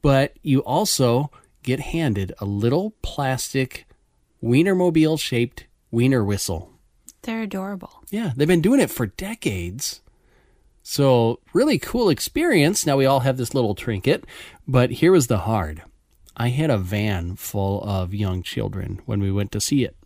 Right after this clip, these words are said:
Speaker 1: And driving home, after
Speaker 2: <laughs>
Speaker 1: everybody just got this little whistle, <laughs> that was a hard drive home.
Speaker 2: Oh, but to make up for it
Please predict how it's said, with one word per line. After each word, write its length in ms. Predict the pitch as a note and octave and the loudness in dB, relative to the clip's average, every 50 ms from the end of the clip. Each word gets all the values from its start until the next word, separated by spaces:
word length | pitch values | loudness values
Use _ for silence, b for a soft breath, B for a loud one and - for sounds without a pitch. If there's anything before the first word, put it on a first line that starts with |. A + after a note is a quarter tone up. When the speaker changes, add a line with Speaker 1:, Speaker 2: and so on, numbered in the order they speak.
| _ _ B B B B B B B B B B B | _ _ B B B B B B B B B B B
Speaker 1:
And 140 | - G2+ F#2+ | -6 -6 -4
driving 460 | F#2 G2 G2 G2+ A#2+ D3 D#3 E3 E3 | -2 -2 0 0 2 2 4 2 2
home, 520 | C3 - - D#3+ D#3+ D3+ A2 F2 E2 F2+ A2 | 2 -2 -2 -2 -2 0 0 -2 -4 -8 -8
after 280 | - A#2+ A2 - - B2 | -6 -6 -4 0 0 0
Speaker 2:
<laughs> 60 | - | 2
Speaker 1:
everybody 480 | B2 B2 B2+ C#3+ D#3 D#3 D#3 C#3 C3+ A#2+ | 2 2 2 2 2 4 4 4 4 2
just 320 | A2 G#2+ C3 C#3+ - - | 2 2 2 2 2 0
got 320 | - D#3 D3 C3 A2 - - | 0 0 2 0 0 -4 -4
this 260 | - G#2 - - - | -4 -2 -2 -2 -4
little 600 | A#2+ A2 G#2+ G#2+ A#2+ A#2+ A2+ B2+ B2+ A#2+ C#3 B2+ - B B B B B B B B B B B B _ - | -4 -4 0 0 0 2 2 0 0 0 -2 -2 -4 B B B B B B B B B B B B _ -2
whistle, 560 | - C#3 B2+ - - - A#2 G#2+ A2 B2 G2+ - - - - - A#4 G#4+ B B B A4 B B B F#4+ F#4 | 0 0 2 2 0 0 2 4 4 4 2 0 -6 -20 -18 -16 -16 -16 B B B -4 B B B -2 -4
<laughs> 840 | - - - - - - - - - C#4+ - _ _ _ _ - _ | -4 -16 -18 -18 -20 -20 -12 -6 -6 -6 -6 _ _ _ _ -12 _
that 240 | - A#2 A#2 - - | -2 -2 -2 0 0
was 180 | D#3 D#3+ E3+ E3 | 0 0 4 4
a 100 | D#3+ D3 | 4 4
hard 420 | A2 - B2+ C3+ C#3 D3+ D#3+ D3 | 4 2 2 4 4 4 2 2
drive 400 | C#3+ D3 C#3+ C#3 D3+ D#3+ D#3+ - | 2 0 2 2 2 0 0 2
home. 520 | - C3 C#3 C#3 C#3+ C3 G#2+ G#2 G#2+ F#2+ D#2 - - - - _ _ _ - _ _ - B F4+ G4+ G#4 G#4 G4+ F#4+ F#4+ F#4 F4 D4 D4+ _ E4 | 4 4 6 6 6 4 4 2 0 0 -2 -6 -14 -20 -20 _ _ _ -20 _ _ -8 B -4 -4 -4 -4 -6 -6 -8 -8 -10 -12 -12 _ -6
Speaker 2:
Oh, 680 | D#4 C4+ B3+ B3 B3 A#3 A#3 A3+ A3 A3 G#3+ A3 G#3+ B B B B B - | -4 -2 -2 -2 -4 -4 -6 -6 -6 -6 -6 -6 -8 B B B B B -2
but 400 | - B3+ B3 A#3+ G3+ F#3 E3 - - - - - _ _ - - | 2 4 6 6 6 4 2 0 -6 -20 -20 -20 _ _ -20 -10
to 140 | - - A#3 | -4 -2 0
make 280 | A3 A3 G#3 G3+ G3 - | 0 0 0 -2 -2 -2
up 140 | F#3 F3 - | -4 -4 -4
for 240 | - E3 D#3+ D#3+ | -6 -4 -4 -2
it 300 | D#3 D#3 D#3 - - - | 0 0 -2 -2 -4 -8